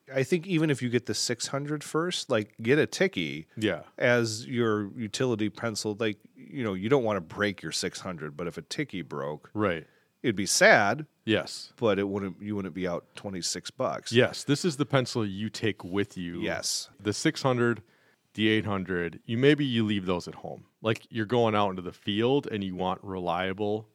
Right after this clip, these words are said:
Speaker 2: Rotring quality, you grab a Tiki. You could throw this pencil in some cargo shorts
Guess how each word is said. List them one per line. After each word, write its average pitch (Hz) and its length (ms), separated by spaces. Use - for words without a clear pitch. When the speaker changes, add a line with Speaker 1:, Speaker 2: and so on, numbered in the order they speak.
Speaker 2:
Rotring 98 640
quality, 104 560
you 90 220
grab 90 280
a 82 60
Tiki. - 460
You 196 120
could - 160
throw 123 160
this 98 140
pencil 101 420
in 87 80
some 82 180
cargo 95 340
shorts - 460